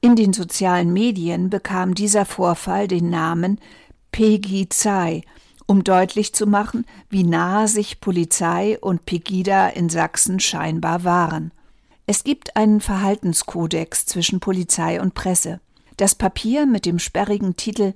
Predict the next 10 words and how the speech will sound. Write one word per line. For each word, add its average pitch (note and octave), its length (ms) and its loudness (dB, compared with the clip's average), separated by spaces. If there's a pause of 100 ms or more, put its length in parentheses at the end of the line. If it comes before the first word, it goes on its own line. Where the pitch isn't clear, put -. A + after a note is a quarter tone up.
(520)
Verhaltensgrundsätze G3+ 1400 0
für - 160 -2
Presse, G3 460 0
Rundfunk G3 640 0
und F3 220 -2
Polizei F3+ 640 -4
zur F3 220 -4
Vermeidung F#3 680 0
von E3 240 -4
Behinderungen G3 720 2